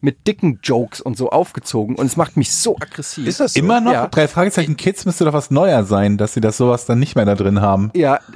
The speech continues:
Speaker 1: hat mich auch gewundert, aber es kommen ständig dumme Anspielungen von Peter Shaw.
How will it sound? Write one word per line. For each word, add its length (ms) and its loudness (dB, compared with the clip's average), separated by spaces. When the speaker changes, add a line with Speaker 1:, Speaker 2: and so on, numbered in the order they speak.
Speaker 1:
hat 180 -4
mich 160 -6
auch 180 0
gewundert, 480 0
aber 300 0
es 180 -8
kommen 200 0
ständig 640 -2
dumme 440 2
Anspielungen 580 0
von 160 -4
Peter 280 0
Shaw. 280 0